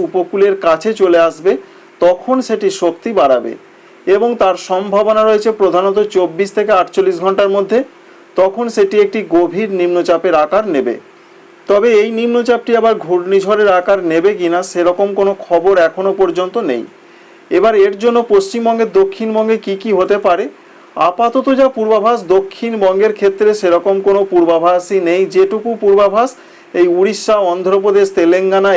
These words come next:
এই সমস্ত জায়গাগুলোতে ভারী থেকে অতি ভারী বৃষ্টি হবে। তবে পশ্চিমবঙ্গের জন্য যেটা জানা যাচ্ছে, মূলত বৃষ্টির কোনো রকম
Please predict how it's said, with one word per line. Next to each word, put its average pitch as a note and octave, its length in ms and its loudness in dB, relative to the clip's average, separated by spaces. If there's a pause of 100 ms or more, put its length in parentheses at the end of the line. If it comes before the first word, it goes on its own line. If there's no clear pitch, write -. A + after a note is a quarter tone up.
এই E3+ 160 4
সমস্ত F3+ 280 -4 (140)
জায়গাগুলোতে E3 560 2 (140)
ভারী D#3 220 0
থেকে E3+ 240 -4
অতি D#3+ 240 0
ভারী C#3+ 220 0
বৃষ্টি C#3+ 300 -4
হবে। A#2 240 -2 (600)
তবে G#3+ 160 2 (100)
পশ্চিমবঙ্গের C4 580 0
জন্য C4+ 140 2 (120)
যেটা A#3+ 200 2
জানা G3 360 0
যাচ্ছে, A3+ 260 -2 (160)
মূলত G3+ 320 2 (520)
বৃষ্টির B3 460 0
কোনো G#3 220 0 (100)
রকম G#3+ 220 0